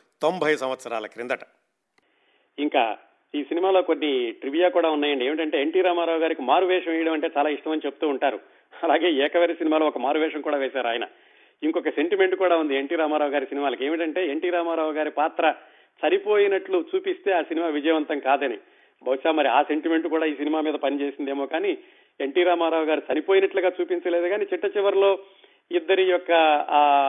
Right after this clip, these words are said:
మృతదేహాలు వైగై నదిలో వెళ్ళిపోతుంటే ఒకరి చేయి ఇంకొకరి మీద పడినట్టుగా చూపించి తమసమా జ్యోతిర్గమయ అనడంతో చిత్రం ముగుస్తుంది.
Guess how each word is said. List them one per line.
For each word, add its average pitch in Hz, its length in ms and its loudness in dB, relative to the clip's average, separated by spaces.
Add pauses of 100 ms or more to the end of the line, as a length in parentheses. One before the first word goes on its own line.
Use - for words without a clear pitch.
(440)
మృతదేహాలు 160 960 2 (340)
వైగై 175 320 4
నదిలో 170 220 2
వెళ్ళిపోతుంటే 165 600 0
ఒకరి 160 580 0 (200)
చేయి 160 220 0
ఇంకొకరి 147 420 -4
మీద 147 140 -4
పడినట్టుగా 139 500 -2 (100)
చూపించి 143 500 -4 (360)
తమసమా 151 380 -4
జ్యోతిర్గమయ 135 520 -4
అనడంతో 123 540 -2 (320)
చిత్రం 135 300 -2 (140)
ముగుస్తుంది. 113 500 -12